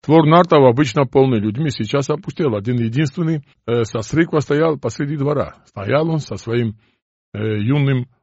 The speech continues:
Зоу, грустный, и смотрел вслед удаляющимся братьям. А опечален он был сильно, как ему было не печалиться. Братья не сказали ему, "Вовремя, что собирались ехать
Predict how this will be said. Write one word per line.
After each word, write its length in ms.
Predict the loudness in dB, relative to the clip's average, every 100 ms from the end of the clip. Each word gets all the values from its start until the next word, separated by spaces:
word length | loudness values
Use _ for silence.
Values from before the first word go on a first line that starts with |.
| _
Зоу, 400 | -2 2 2 0
грустный, 480 | -2 -2 -2 -6 -12
и 20 |
смотрел 440 | -12 -14 -8 -6 -6
вслед 280 | -4 -4 -4
удаляющимся 680 | -12 -8 -8 -8 -10 -12 -12
братьям. 360 | -12 -12 -16 _ _ _ _ _ _ _ _ _ _ 0
А 160 | 4 4
опечален 640 | 2 2 2 2 0 -4 _ _
он 180 | -8 -6
был 120 | -4 -4
сильно, 480 | -2 -2 -2 -8 _
как 240 | -10 -6 -2
ему 160 | -2
было 420 | 2 4 4 2 -4 _ _ _
не 100 | -10
печалиться. 640 | -8 -4 0 0 -2 -20 _ _ _ _
Братья 260 | -2 0 -2
не 100 | -4
сказали 480 | -4 -2 0 0
ему, 300 | 0 -2 -6 -14 _ _ _ _ _ _ _
"Вовремя, 440 | 2 2 2 -4
что 160 | -12 -12
собирались 640 | -8 -8 -4 -6 -6 -8
ехать 360 | -8 -4 -6